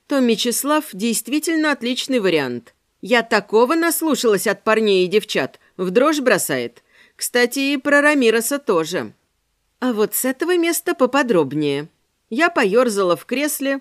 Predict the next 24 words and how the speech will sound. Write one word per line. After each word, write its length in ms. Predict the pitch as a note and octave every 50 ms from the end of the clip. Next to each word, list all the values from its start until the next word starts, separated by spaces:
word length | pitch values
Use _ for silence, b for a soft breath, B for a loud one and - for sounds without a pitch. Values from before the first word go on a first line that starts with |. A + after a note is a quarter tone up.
| _ _ -
и 80 | C#4
приготовилась 880 | C#4 - D#4 D4+ B3 C4+ B3 - - F3+ F3 E3 F3+ F#3 G3 G3+ - -
слушать. 720 | - - F3+ D#3+ C3+ - - - - - - - - _ _ _ _ _ _ _ _ _ _ _ _ _ _
Тут 240 | - F4+ F4 D4 D4+
особенно 540 | C4+ B3+ C4 E4 D#4 B3+ B3+ B3+ B3 B3 -
подробно 480 | B3+ B3+ B3 B3 D#4+ E4 C4 A3 A3
и 120 | A3+ A3+ A3+
не 140 | A3 A3
расскажешь. 800 | A3 A3 G3+ - - - B2+ A#2 A2 G#2 A2 G#2+ - - - - _ _ _ -
Жесток, 760 | A3 G#3+ G#3+ A3+ A3 G#3+ - - D4 D#4 D#4+ - - -
как 220 | - - A3+ A3+ -
и 60 | A3
все 240 | - - - G3 F3+
вампиры. 640 | E3+ F3 E3+ D#3+ - - C3+ B2+ B2 A#2+ A#2+ A#2 - _ _ _
Стар, 600 | - - - - - G3+ F#3 E3+ E3 D#3 D#3 - _ _ _
очень 420 | - F#4 F4+ - - F4 D#4 C#4 B3
умён, 480 | A3 G3 E3+ D#3 C#3+ D3 D3+ D#3 E3 - _
иначе 440 | - G#3 G#3+ G#3+ A#3 C4 C4 - D4+
не 140 | C4+ C4 C4
достиг 440 | A3 B3+ B3 B3 - - G#3 F#3+ D#3
бы 120 | D3 E3+ D#3+
своего 420 | - E3+ E3+ E3+ E3+ E3+ G#3+ A3
нынешнего 560 | F#3+ F3+ F3+ F3+ F3 - - F#3+ F3+ E3+ F3+
положения. 800 | E3+ - F3 E3+ E3 D3+ C3 C3+ B2+ A#2+ A#2 A2+ A2+ G#2+ G#2 B2+